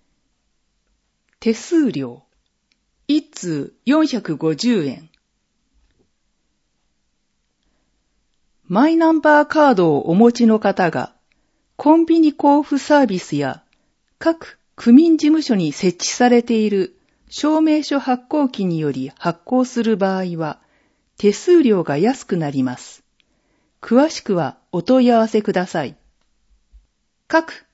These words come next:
区民事務所。練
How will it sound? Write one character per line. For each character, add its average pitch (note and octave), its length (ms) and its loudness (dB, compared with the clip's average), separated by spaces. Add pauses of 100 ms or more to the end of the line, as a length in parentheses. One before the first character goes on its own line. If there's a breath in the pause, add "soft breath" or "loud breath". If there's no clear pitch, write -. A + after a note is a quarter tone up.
区 - 160 -4
民 B3+ 300 8
事 A3 140 -2
務 G#3+ 160 2
所。 - 280 -10 (4000)
練 G#3+ 160 4